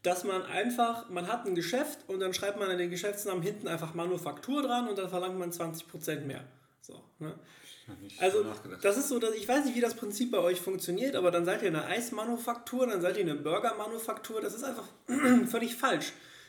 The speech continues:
Speaker 1: Und mir ist, das ist tatsächlich das letzte Mal, und das hatte ich nämlich, ähm, ich hatte mit der Anna drüber gesprochen und sie hat mich vorgestern, glaub ich, gesehen, hab ich ihr ein Bild geschickt. Und dann hat, da stand da ein L K W hier vorne um die Ecke, da stand dran Logistikmanufaktur.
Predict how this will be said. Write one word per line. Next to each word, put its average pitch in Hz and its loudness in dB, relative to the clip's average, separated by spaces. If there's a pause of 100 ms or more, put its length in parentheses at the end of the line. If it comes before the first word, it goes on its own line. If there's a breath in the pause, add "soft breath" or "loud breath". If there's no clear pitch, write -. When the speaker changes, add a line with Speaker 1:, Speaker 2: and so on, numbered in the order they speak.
Speaker 1:
Und 185 2
mir 208 2
ist, 196 0
das 190 0
ist - -6
tatsächlich 220 -2
das 190 -4
letzte 247 0
Mal, 214 0
und 185 0
das 185 0
hatte 202 0
ich 202 -4
nämlich, 170 -2
ähm, 160 -2
ich 160 -4
hatte 175 -4
mit 156 -2
der 151 2
Anna 240 2
drüber 220 -2
gesprochen 202 -2
und 170 -2
sie 175 -2
hat 175 0
mich 175 -10
vorgestern, 233 -2
glaub 196 2
ich, - -8
gesehen, 190 0
hab 170 0
ich 165 -6
ihr 165 -2
ein 151 -4
Bild - 0
geschickt. - -8 (480 loud breath)
Und 185 -6
dann 180 2
hat, 220 -4 (120)
da 190 0
stand 247 0
da 220 2
ein 196 0
L 196 2
K 214 0
W 233 -6
hier 208 -4
vorne 226 -2
um 190 -2
die 180 -2
Ecke, 233 -2 (180 loud breath)
da 190 -4
stand 202 -4
dran 202 0 (160)
Logistikmanufaktur. 151 -2